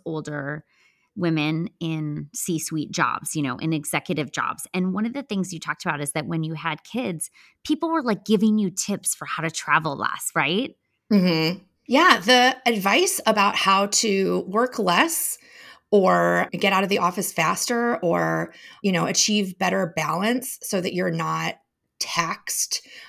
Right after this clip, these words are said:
Speaker 2: at, at work is, um, is overwhelming. And, you know, it's, um,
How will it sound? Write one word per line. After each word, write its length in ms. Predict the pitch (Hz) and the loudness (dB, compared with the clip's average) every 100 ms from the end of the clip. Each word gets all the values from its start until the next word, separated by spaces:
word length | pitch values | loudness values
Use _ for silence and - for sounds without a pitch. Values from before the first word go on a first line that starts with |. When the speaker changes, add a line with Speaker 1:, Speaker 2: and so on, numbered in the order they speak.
| - _ | -20 _
Speaker 2:
at, 180 | 185 185 - | -2 0 -2
at 180 | 175 | -2
work 360 | 165 170 240 269 | 0 2 0 0
is, 380 | 214 202 185 - - | 2 2 0 -6 -2
um, 260 | 185 175 202 | 0 0 -2
is 160 | 220 - | -4 0
overwhelming. 1000 | 220 262 254 180 247 359 165 160 170 196 | 0 2 4 4 4 4 2 0 -2 -2
And, 480 | 185 180 185 190 - - - - - | 0 0 0 -4 -6 -10 -20 -20 -8
you 100 | 302 | 0
know, 120 | 320 | 4
it's, 280 | 262 254 - - | 4 4 -2 2
um, 240 | 214 208 | 2 2